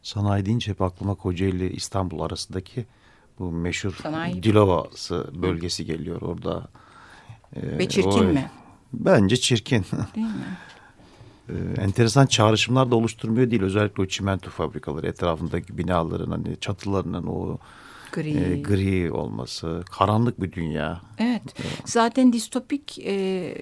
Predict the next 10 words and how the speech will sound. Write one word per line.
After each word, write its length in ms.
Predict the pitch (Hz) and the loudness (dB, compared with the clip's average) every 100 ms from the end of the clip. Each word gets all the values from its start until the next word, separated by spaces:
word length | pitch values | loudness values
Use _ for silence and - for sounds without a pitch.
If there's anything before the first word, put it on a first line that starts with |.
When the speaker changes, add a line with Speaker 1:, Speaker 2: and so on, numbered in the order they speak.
| - - - - _ | -12 -14 -16 -18 _
Speaker 2:
eserlerde 720 | 196 - 220 214 220 220 277 | -6 -2 -2 0 0 0 0
de 60 | 240 | 0
özellikle 400 | 196 220 214 214 | 0 0 -2 -2
son 200 | 220 208 | -2 0
zamanlarda 600 | 208 202 196 202 202 208 | 0 0 0 -2 -4 -6
çok 220 | - 214 | -8 -10
güzel 320 | 208 202 202 | -4 -4 -2
diziler 420 | 190 190 202 208 208 | -4 -4 -2 -2 -2
var 320 | 175 165 160 | -2 -2 -2
böyle. 400 | 160 160 202 | -2 0 0